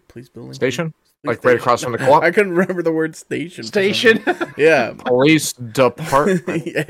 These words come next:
Speaker 1: I was gonna say police department. That's
Speaker 2: Station?
Speaker 1: what it's called.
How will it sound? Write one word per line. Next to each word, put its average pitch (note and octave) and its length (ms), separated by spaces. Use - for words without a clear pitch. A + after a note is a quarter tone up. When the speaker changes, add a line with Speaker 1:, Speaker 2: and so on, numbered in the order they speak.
Speaker 1:
I D3 80
was D#3+ 80
gonna D#3 160
say E3 120
police D#3 220
department. B2 500
That's D3 220
Speaker 2:
Station? - 260
Speaker 1:
what - 60
it's - 80
called. - 440